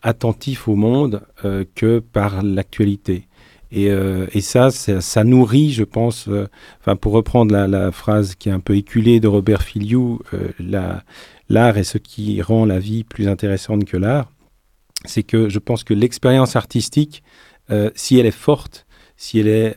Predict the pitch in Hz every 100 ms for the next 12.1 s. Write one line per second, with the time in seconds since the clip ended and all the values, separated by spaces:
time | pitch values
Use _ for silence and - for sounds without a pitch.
0 | - 95 95 92 104 _ - 104 92 101
1 | 117 117 110 104 104 107 107 117 135 147
2 | - _ _ - 101 113 123 131 107 104
3 | - 104 98 _ - 123 - - - 120
4 | 143 131 120 104 113 107 120 135 - _
5 | _ 110 123 123 98 98 104 110 110 101
6 | 98 - 95 92 - 120 113 113 104 101
7 | 98 87 _ _ _ 101 - 104 98 98
8 | 95 - 110 98 87 - 95 87 - 95
9 | 98 - 87 90 87 82 80 _ - 98
10 | 90 - 87 - 90 82 _ - _ -
11 | - 95 - - 101 95 - 123 123 110